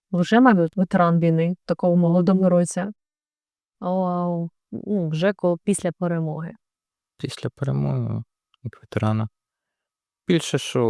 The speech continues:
Speaker 2: люди будуть усвідомлені, вони будуть хотіти змінити нашу країну к-, до, м,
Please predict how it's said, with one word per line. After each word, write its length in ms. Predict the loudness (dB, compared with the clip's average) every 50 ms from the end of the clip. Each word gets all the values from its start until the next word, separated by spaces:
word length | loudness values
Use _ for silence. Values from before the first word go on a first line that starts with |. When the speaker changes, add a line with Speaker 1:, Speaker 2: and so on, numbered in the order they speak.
| 2 2 2 0 0 -2 -2
Speaker 2:
люди 240 | 0 0 0 0 -2
будуть 320 | 0 0 0 0 0 -4 -4 _ -4
усвідомлені, 680 | -4 -4 -4 -6 -2 0 2 2 2 2 0 0 0 0
вони 200 | 0 0 -2 -2
будуть 300 | -2 -2 -4 -4 -8 -6
хотіти 440 | -8 -8 -6 -6 -10 -8 -6 -6 -4
змінити 680 | -4 -4 -2 0 0 0 0 0 -2 -4 -6 -8 -10 -10 -12 _ _ _ _ _ _ _ _ _ _ _ _ _ _ _
нашу 240 | -8 -8 -6 -8 -8
країну 520 | -6 -4 -6 -4 -4 -4 -4 -4 -4 -6 -8 -10
к-, 80 | -14 -12
до, 520 | -12 -12 -6 -4 -4 -2 -2 -2 -2 -2 -2
м, 300 | -2 -4 -4 -4 -6 -8